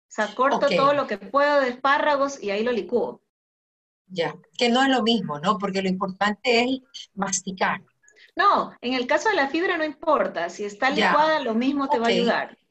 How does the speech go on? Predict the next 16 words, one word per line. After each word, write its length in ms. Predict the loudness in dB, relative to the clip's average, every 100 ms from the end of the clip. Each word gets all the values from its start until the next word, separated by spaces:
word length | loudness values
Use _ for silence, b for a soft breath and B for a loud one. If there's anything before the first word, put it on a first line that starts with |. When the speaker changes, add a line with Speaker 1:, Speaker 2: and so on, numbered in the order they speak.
| B B B
Speaker 1:
Así 300 | -4 -4 0
que 80 | 0
Speaker 2:
Ya. 120 | 0
Speaker 1:
si 120 | -2
quieres 260 | 0 2 0
hacer 260 | 0 -2 -2 -6
un, 80 | -8
un 40 | -4
montón 300 | -2 0 -2
de 80 |
espárragos 720 | 0 0 2 0 0 -4 -6
y 180 | -8 -4
esa 280 | -4 -2 -2
es 60 | 0
la 140 | 2
base, 440 | 2 0 -2 -10